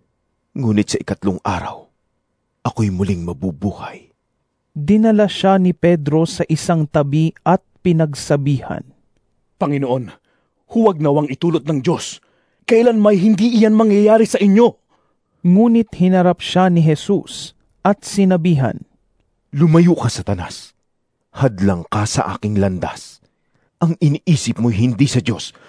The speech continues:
Speaker 1: kundi sa tao."
Speaker 2: Sinabi ni Jesus sa kanyang mga alagad,
Speaker 1: Sino mang nagnanais sumunod sa akin, ay kailangang itakwil ang kanyang sarili, pasanin ang kanyang krus,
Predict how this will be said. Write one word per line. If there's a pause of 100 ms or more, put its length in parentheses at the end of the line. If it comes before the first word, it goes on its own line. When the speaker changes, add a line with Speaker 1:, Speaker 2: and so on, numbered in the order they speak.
(120)
Speaker 1:
kundi
sa
tao." (640)
Speaker 2:
Sinabi
ni
Jesus
sa
kanyang
mga
alagad, (880)
Speaker 1:
Sino
mang
nagnanais
sumunod
sa
akin, (480)
ay
kailangang
itakwil
ang
kanyang
sarili, (640)
pasanin
ang
kanyang
krus,